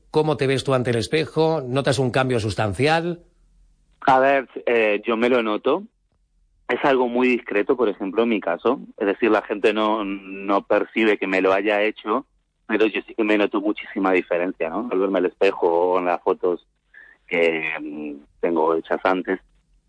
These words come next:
Speaker 2: haciendo la comparativa sí que se nota. Y, bueno, yo estoy más que encantado. O sea
Speaker 1: Damián,
Speaker 2: que
Speaker 1: ¿cómo, cómo ha sido ese tratamiento? ¿Ha sido largo? ¿Has tenido que volver de nuevo hasta Borne quince? Eh, ¿tienes unas, eh,
Speaker 2: Eh,
Speaker 1: revisiones periódicas?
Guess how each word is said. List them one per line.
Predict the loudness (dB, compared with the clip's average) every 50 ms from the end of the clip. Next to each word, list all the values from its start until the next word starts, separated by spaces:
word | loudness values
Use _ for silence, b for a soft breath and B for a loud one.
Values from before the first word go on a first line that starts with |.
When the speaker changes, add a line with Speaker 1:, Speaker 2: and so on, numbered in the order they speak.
| _ _ -14 -8 -4
Speaker 2:
haciendo | -4 -2 -2 0 2 4 4
la | 4 4
comparativa | 2 0 -4 0 0 0 0 0 -2 -2 -2 -2 -2 -2
sí | -4 -8 -6
que | -6 -6
se | -6 -6 -6
nota. | -6 -6 -4 -6 -6 -6 _ _ _ _ -16
Y, | -14 -10
bueno, | -4 -4 -4 -4
yo | -4 -6
estoy | -6 -4 -4
más | -4
que | -4 -4
encantado. | -2 -2 0 0 2 2 2 0 0 -4 _ _ _ -8
O | -6 -4
sea | -2 0
Speaker 1:
Damián, | 2 2 2 2 -2
Speaker 2:
que | -4 -6 B B B B B B B
Speaker 1:
¿cómo, | B 0 2 2 2 2 0
cómo | -4 -2 -2
ha | -2
sido | -2 -2 -4
ese | -2 -2 -2 -2
tratamiento? | -2 0 0 0 0 0 -2 -2
¿Ha | -2
sido | -2 0 0 0 0 2 0
largo? | 2 2 2 2 0 -2 -2 -2 0 0 2 2 0
¿Has | 0 -2 -4
tenido | -4 -2 -2 0 0 0 0
que | 0 0 -2 0
volver | 0 0 0 0 0 -2 -2 0
de | 0 0
nuevo | 0 0 0 0 0 0 0 -2 B B B B B
hasta | -6 -2 0 0
Borne | 0 2 0 0 0 -2
quince? | -2 -2 -2 -2 -2 -2 0 0 0 0 -2 B B B B
Eh, | -4 -2
¿tienes | 0 0 2 2 2
unas, | 2 2 2 2 2 2 2 2 0 -2 -2
eh, | -2 -2 -2 0 2
Speaker 2:
Eh, | 2 4 4 4 2
Speaker 1:
revisiones | 2 0 0 0 0 -2 -2 -2
periódicas? | 0 0 0 0 0 0 0 0 0 -2 -2 -4 -8